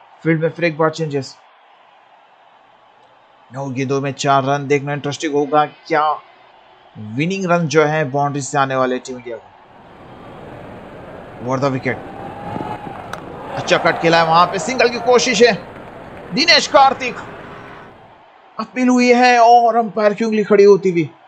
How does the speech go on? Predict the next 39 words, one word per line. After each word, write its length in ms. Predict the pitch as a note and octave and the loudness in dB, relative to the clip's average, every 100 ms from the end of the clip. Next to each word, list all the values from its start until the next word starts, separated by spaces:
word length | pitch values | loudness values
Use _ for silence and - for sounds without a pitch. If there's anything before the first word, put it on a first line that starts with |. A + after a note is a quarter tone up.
| _ _ _ _ _ _ _ _ C#3+ | _ _ _ _ _ _ _ _ -10
Run 300 | D3 F#3 A3 | -4 0 4
out 220 | A3+ F#3 | 4 2
के 120 | A#3 | 0
रूप 340 | A3 A3+ A3 F3 | 0 0 -4 -4
में 140 | G#3 | -2
यहाँ 340 | G3+ F#3 F#3 F#3+ F#3 | 2 6 6 4 2
पे 100 | F3+ | -2
दिनेश 300 | F3 F#3 F3 | 0 0 0
कार्तिक 360 | F#3 F3 F3+ - | 2 2 0 -2
पवेलियन 300 | F3 F3 F3 | 0 0 -2
की 60 | |
तरफ 220 | E3+ B3+ D#3 | 0 0 2
जाते 300 | D#3+ D#3 E3+ | 0 0 -2
हुए 120 | E3 | -2
बिल्कुल 360 | D#3 F#3 F#3+ F#3 | -4 -6 -6 0
नाखुश। 460 | E3+ D#3+ E3 - - _ _ _ _ _ _ | 2 2 -4 -16 -16 _ _ _ _ _ _
I 100 | - | -12
think 300 | F3+ G3+ E3 D#3 | -8 -4 0 2
run 140 | F#3+ | 2
नहीं 240 | F3+ F3 E3+ | 0 -2 0
था 100 | F3 | 2
वहाँ 280 | D#3 D#3+ E3 - | 2 2 2 4
पे 180 | D#3+ D3 | 4 6
और 460 | D3 D3+ D3+ D3+ | 4 4 4 2
खराब 380 | D3 D#3+ D#3 D#3 - | 0 2 2 2 2
कॉल 140 | D#3+ | 2
हार्दिक 320 | D3 D3 D3+ | 4 0 -2
पांड्या 360 | - C#3 C3+ C#3 | -6 -6 -6 -8
से, 160 | C3+ A2+ - _ _ _ _ _ _ _ _ - _ _ _ _ _ _ _ - | -12 -14 -20 _ _ _ _ _ _ _ _ -20 _ _ _ _ _ _ _ -14
बिल्कुल 360 | C#3+ D#3 F#3 | -10 -6 -4
भी 100 | E3 | 0
वहाँ 240 | E3 D3+ D#3 D3+ | 2 2 0 2
पे 200 | D#3 D#3 | 4 6
एक 120 | D#3 | 4
run 180 | D#3 D3+ | 2 -2
की 120 | C#3+ | -2
गुंजाइश 460 | C#3+ D3 C#3+ D3 C#3+ | -4 -2 2 2 0
नहीं 140 | D3 | -8
थी। 180 | C3 C3 | -8 -10